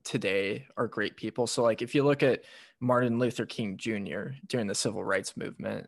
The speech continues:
if he was, um, alive today and doing his work, I would imagine that he would be deplatformed because the F B I was going after him. He was very inconvenient for the establishment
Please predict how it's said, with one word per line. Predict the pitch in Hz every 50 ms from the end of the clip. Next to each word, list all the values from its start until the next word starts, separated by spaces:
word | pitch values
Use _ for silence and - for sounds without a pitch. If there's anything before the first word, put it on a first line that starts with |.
| _
if | - - 120 -
he | - 139 135 127
was, | 123 120 107 101 101 - - - _ _ _ - - _ _ _ _ -
um, | - 120 110 101 98 90 80 78 78 - _ _ _ _ _ _ _ _ _ - -
alive | 139 117 110 104 107 107 107
today | - - 120 113 110 104 104 110 92
and | 101 104 104
doing | 104 104 101 104
his | 101 92 - -
work, | 113 117 120 - - -
I | - 127
would | 127 135
imagine | 131 120 120 117 117 123 123 139 131
that | 127 113 -
he | - -
would | 117 104 95 90
be | - 104
deplatformed | 90 - 107 104 - - - 113 107 107 98 - - 104 95 85 110 113 -
because | - 110 - 113 98
the | - 101 104
F | 117 113 -
B | - 117
I | 104 107 120 131
was | 131 131 139 135
going | 139 143 135 135 135 135
after | 135 135 135 135 - 139 131
him. | 135 139 135 135 135 139 139 139 - - - - - - - _ _
He | _ 123
was | 120 113 104
very | 107 98 123 120 123 123 120
inconvenient | 117 113 107 - 127 110 101 107 110 113 110 110 107 107 - -
for | - - - 117 117 110 107 104 104 104 - - -
the | - - 117
establishment | 101 - - 107 98 98 98 - 117 110 - - 120 113 113 107 107 110 -